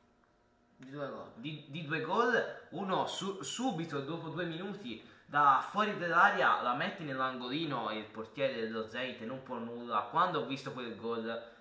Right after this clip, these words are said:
Speaker 2: veramente mi sono messo nei ca-, nei capelli, ho detto: "Quello è un vero attaccante, è un super attaccante",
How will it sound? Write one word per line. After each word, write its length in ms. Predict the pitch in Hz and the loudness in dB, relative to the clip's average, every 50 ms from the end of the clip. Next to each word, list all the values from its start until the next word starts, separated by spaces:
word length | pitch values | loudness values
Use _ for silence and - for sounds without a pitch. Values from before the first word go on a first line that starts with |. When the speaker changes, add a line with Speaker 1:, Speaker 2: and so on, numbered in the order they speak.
| - - | -20 -20
Speaker 2:
veramente 680 | - 101 131 139 131 127 120 120 123 123 120 - 120 123 | -12 -8 -6 -4 -2 -2 -4 -4 -6 -8 -10 -10 -10 -10
mi 120 | 113 113 | -10 -10
sono 200 | 110 - 117 117 | -10 -10 -10 -10
messo 260 | 120 120 113 - - | -10 -10 -12 -10 -8
nei 180 | 110 110 110 107 | -8 -6 -6 -6
ca-, 180 | 110 104 87 - | -8 -10 -10 -10
nei 160 | - 113 113 | -10 -10 -8
capelli, 440 | 110 107 - - 101 98 95 95 95 | -8 -8 -8 -8 -8 -8 -8 -10 -10
ho 80 | 95 92 | -10 -12
detto: 220 | 92 87 - - - - | -12 -14 -14 -16 -10 -4
"Quello 460 | 110 113 117 120 120 123 120 - - | -2 0 0 0 0 0 -2 -2 -4
è 80 | - | -8
un 140 | 98 95 95 87 87 | -10 -10 -12 -12 -10
vero 280 | 92 101 104 104 107 101 | -6 -4 -2 0 0 0
attaccante, 720 | 92 - - - - - - 95 90 - - - - - | -2 -2 -4 -8 -8 -6 -6 -6 -6 -6 -8 -12 -16 -10
è 100 | - 101 | -6 -6
un 140 | 104 - - | -6 -6 -6
super 440 | - - - 208 226 151 131 - 104 | -8 -4 0 2 2 2 2 0 0
attaccante", 720 | 92 - - 98 - - - 87 64 - - - - - | -2 -2 -4 -8 -8 -6 -6 -6 -6 -6 -10 -14 -18 -20